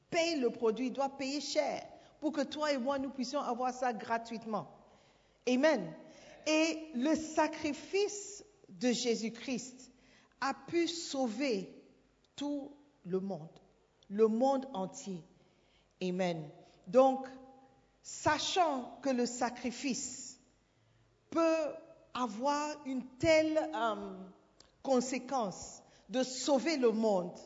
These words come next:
il doit y avoir une puissance derrière le sacrifice. Amen. Et Satan, qui est notre ennemi, sait que si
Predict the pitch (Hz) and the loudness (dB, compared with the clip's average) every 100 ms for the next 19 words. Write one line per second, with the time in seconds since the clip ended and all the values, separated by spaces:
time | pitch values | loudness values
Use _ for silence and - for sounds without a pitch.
0 | - - _ _ _ _ _ _ _ _ | -20 -20 _ _ _ _ _ _ _ _
1 | _ _ _ - 247 262 311 262 208 240 | _ _ _ -6 -2 2 2 2 0 -2
2 | 240 220 202 - 196 - 220 196 - - | -2 -4 -6 -10 -12 -8 -8 -8 -10 -8
3 | 185 185 202 202 185 175 - 175 - 165 | -6 -4 -2 -4 -2 -6 -8 -12 -12 -18
4 | - 185 - - - _ - _ 202 208 | -12 -10 -10 -14 -20 _ -20 _ -4 0
5 | 190 170 156 - - - - 262 262 262 | 0 -2 -8 -18 -20 -20 -2 2 2 0
6 | 247 - - _ - - - 294 294 392 | -6 -16 -20 _ -18 -4 0 0 2 2
7 | 415 403 - 311 294 247 254 320 320 - | 2 0 -4 0 2 2 4 4 2 0
8 | 220 214 202 220 220 247 - - - - | 2 4 2 2 0 -4 -14 -20 -14 -10
9 | - 359 359 359 285 269 - - 427 | -4 6 6 6 -2 -4 -8 -8 -2